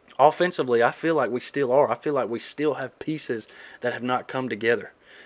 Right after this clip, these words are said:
You know, A D Mitchell, getting him back last week, that was huge.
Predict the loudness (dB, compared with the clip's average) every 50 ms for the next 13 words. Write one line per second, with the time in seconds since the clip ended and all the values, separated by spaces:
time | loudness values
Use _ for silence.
0 | -8 -4 0 0 0 4 4 4 4 4 2 2 2 0 0 0 -2 -4 -2 -2
1 | 0 0 -2 -2 -4 0 2 4 4 4 4 6 6 6 6 6 2 -2 -4 -4
2 | -4 -4 -10 -20 -12 -4 -4 -2 -2 -2 -8 -8 -6 -6 -4 -4 -6 -6 -10 -14